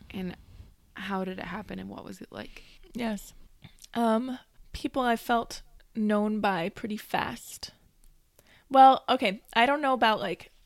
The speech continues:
Speaker 2: I think, like, very first moment, I have to think about it to see what comes up, but, which I should have done 'cause I knew what we were gonna talk about, but whatever. <laughs> Um, but I know, like, one of my first friends in college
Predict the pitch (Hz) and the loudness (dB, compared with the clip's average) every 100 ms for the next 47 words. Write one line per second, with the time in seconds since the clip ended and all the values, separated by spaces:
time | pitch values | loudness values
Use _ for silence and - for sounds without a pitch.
0 | - 220 226 233 220 196 196 214 226 - | -8 -6 -4 -2 -2 -2 0 2 2 0
1 | 214 214 - 202 196 214 - - _ - | -2 -2 -2 -2 0 -4 -6 -20 _ -16
2 | - 220 - 196 196 196 202 - - 208 | -10 -8 -6 -4 -2 -2 -4 -10 -6 -6
3 | - 208 214 - - 214 - - - - | -4 -4 -4 -6 0 0 0 -8 -16 -18
4 | - - - 208 202 233 180 208 202 190 | -18 -14 -6 -4 0 -2 -2 -2 -2 -4
5 | 208 - - 208 214 214 196 185 - - | -8 -16 -8 -4 -4 -4 -6 -6 -8 -8
6 | - - 214 208 - - - - - - | -10 -4 -2 -2 -6 -10 -14 -18 -10 -6
7 | - 302 262 240 240 - - - - 208 | 0 2 2 0 -6 -16 -20 -20 -18 4
8 | 247 226 196 214 214 220 233 226 190 - | 6 8 4 0 0 0 0 2 0 -2
9 | - - 208 214 220 208 202 202 196 - | -20 -14 -2 -2 0 0 0 -2 -4 -4
10 | 208 - 220 202 202 185 190 196 208 202 | -2 -2 -4 -4 -6 -6 -4 -4 -4 -6
11 | - | -8